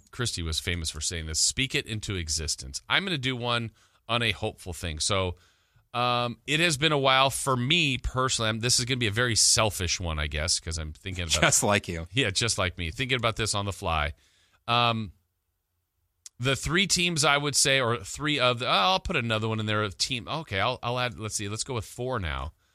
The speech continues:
Speaker 1: of the teams I'm most passionate about. So I would say the Sacramento Kings,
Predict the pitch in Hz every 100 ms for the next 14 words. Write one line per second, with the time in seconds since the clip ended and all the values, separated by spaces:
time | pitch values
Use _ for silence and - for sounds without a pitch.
0 | _ _ - 127 123 127 139 135 127 123
1 | 117 113 127 143 - - 110 113 - 107
2 | 92 80 85 58 - _ _ _ _ -
3 | 110 95 87 104 101 90 107 95 90 85
4 | - _ _ _ _ _ _ _ _ _
5 | _ 95 98 90 113 127 - 110 147 -
6 | -